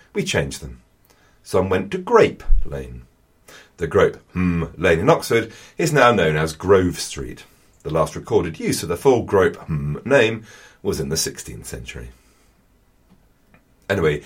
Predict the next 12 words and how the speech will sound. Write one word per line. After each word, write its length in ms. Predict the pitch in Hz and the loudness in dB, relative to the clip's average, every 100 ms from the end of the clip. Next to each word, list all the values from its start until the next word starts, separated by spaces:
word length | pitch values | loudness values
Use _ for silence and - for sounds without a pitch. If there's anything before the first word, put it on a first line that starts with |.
| - - | -16 -4
I 120 | 87 | -2
am 160 | 85 80 | 0 0
digressing 520 | 80 76 82 80 76 | 0 0 -2 -2 -6
from 160 | 82 | -8
my 120 | 78 73 | -8 -6
digression 560 | 92 90 113 - 107 | -4 0 0 0 -4
to 200 | 107 95 | -2 -4
back 340 | 95 98 - - | -2 -4 -4 -8
to 100 | 73 | -12
the 80 | |
original 340 | 71 69 73 64 | -10 -10 -10 -10
digression. 680 | 64 65 92 82 - 62 | -10 -6 -4 -4 -6 -12